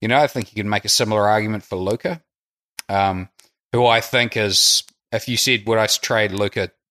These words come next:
for straight up for Tatum?" Yes, yes, I would. Um, uh, so I think he's better.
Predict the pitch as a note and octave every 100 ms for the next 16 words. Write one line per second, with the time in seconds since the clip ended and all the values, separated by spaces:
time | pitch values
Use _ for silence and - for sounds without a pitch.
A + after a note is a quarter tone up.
0 | - F#2 - - F#2+ F#2 - - G2 F#2
1 | F2+ _ - - - - F2+ G2 D#3 _
2 | _ _ _ _ _ - F#2+ F#2+ F#2 F2+
3 | F2+ F#2 _ _ _ _ _ _ _ _
4 | _ _ - G#2+ G#2 G2 F#2+ F#2+ - _
5 | _ _ _ _ _ _ _ _ _ _
6 | _ _ _ - A#2+ G2 B2 A2+ B2 -
7 | C3+ B2